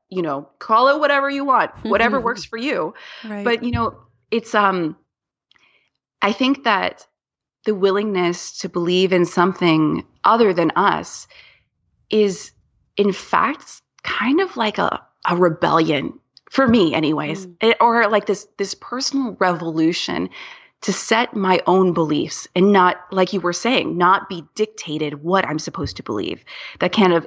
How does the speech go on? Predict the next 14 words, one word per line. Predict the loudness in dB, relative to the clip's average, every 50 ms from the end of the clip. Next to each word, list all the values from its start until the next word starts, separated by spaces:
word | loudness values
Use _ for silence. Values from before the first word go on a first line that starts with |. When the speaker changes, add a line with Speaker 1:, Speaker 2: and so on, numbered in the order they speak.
| -2 0
Speaker 1:
anti-authority, | 0 0 2 2 2 0 2 2 0 0 2 2 2 0
kind | 0 0 0 0
of | 0 -2
punk | 0 0 0 0 -2 -2 0
rock | 2 2 2 2 -2
<laughs> | -8
spirituality, | -6 0 0 2 2 2 0 0 2 2 2 2 0 -4 -6 -6
if | -6 -6 -6 -6 -6
you | -4 -2
will. | 0 0 0 0 -2 -4 -6 -8 -6 -8 -10 -12 0 2 2 2
<laughs> | 2 0 -2 -2 -4 -4 -10 -20 -18 -16 -16 -12 -4 0
Speaker 2:
I | 0
also | 0 0 0 -2 -2
remember | 0 0 0 0 -2 -2 -2 0 2 4 4 4 2 0 -4